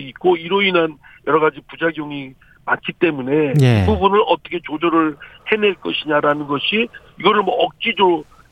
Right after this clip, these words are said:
Speaker 1: 자기적으로 구조조정할 수 있는 건 아니니까요.
Speaker 2: 음.
Speaker 1: 이런 부분에 의제를 던진 것이고 또 이재명 후보도 이거는 의제를 던져서 한번 논의해보자는 것이기 때문에 저는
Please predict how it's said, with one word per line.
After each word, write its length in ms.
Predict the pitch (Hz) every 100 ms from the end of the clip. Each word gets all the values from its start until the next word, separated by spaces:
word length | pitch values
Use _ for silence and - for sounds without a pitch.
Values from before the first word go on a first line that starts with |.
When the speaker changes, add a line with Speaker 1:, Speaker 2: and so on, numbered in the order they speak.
| -
Speaker 1:
자기적으로 580 | - 165 190 190 175 165
구조조정할 640 | - 180 175 175 165 156
수 120 | -
있는 160 | 143 143
건 120 | 139
아니니까요. 720 | 175 180 160 143 135 123 156 220 151
Speaker 2:
음. 280 | 131 113 107
Speaker 1:
이런 240 | 202 214
부분에 440 | 214 190 180 175 165
의제를 400 | 156 165 170 160
던진 380 | - 143 170
것이고 640 | 175 160 - - 160 147 - _ _ _ _ _ _ - - -
또 240 | 220 214
이재명 400 | 180 170 226 233
후보도 300 | 208 185 170
이거는 360 | 165 196 190 175
의제를 360 | 180 214 202
던져서 600 | 185 165 165 156 190 214 -
한번 580 | - - 185 185 165 - - _
논의해보자는 800 | - 165 202 202 180 170 165 156 147
것이기 380 | 175 - - 143
때문에 300 | 143 135 170
저는 300 | 170 185 208